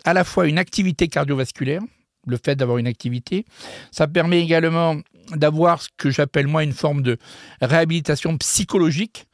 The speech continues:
parce que forcément, on va côtoyer des gens, on va trouver des miroirs, on va trouver des, des, des gens qui sont nos pairs,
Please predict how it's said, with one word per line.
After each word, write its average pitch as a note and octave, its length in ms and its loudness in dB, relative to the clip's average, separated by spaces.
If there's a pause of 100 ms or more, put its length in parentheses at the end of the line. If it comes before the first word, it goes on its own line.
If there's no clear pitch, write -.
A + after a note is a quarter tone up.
(280)
parce C3 140 -4
que - 60 -12
forcément, F3 420 0
on E3 60 -2
va C3+ 100 0
côtoyer D3 460 0
des C#3 140 0
gens, F3 280 -2 (380)
on C3 160 -2
va C3+ 400 2 (100)
trouver D#3+ 220 2
des D3+ 120 2
miroirs, D#3+ 540 2
on C#3+ 100 -6
va C3 120 0
trouver C#3+ 260 -2
des, B2+ 180 -2
des, B2+ 220 -4
des B2+ 160 -4
gens D3 200 -2
qui - 120 -12
sont C3 160 -4
nos B2 140 -2
pairs, E3+ 400 0